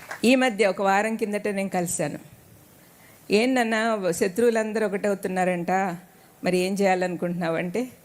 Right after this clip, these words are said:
"నాకు, నేను నిశ్చింతగా ఉన్నానత్త, పదవి దేవుడిస్తే వస్తాడు, లేకపోతే లే." కానీ ఇంకొక మాట, అసలైన మాట, "శత్రువులందరూ ఏకమైనప్పుడు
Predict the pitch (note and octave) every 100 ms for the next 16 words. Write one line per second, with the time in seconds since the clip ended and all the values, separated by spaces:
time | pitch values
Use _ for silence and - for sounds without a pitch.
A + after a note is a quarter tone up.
0 | - - - - E3 D#3+ G3+ G#3 G3+ A3+
1 | B3+ B3 B3 - C#4+ D4 C#4 C4+ A#3+ A#3+
2 | A3+ A3 C#4+ - - - - - - G3
3 | F#3+ A#3 A3+ A3+ A#3 A3 - B3 A#3+ G3+
4 | - G#3+ G#3+ F3 F3 F#3 F3 D#3+ - -
5 | - - - - - - G3+ G3 C4 D#4
6 | - - - - - - - - - -
7 | - - - - - A#3 C#4+ C#4+ C4+ A#3+
8 | G3 C#3 - - - - B3 B3+ B3+ G#3+
9 | F3+ - - - - _ _ _ - -
10 | - - - B3 A#3+ - E4 E4+ D4+ B3
11 | C4 C#4 E4 B3+ B3 B3 D4+ C4+ A#3 G#3+
12 | - G#3 C4+ D#4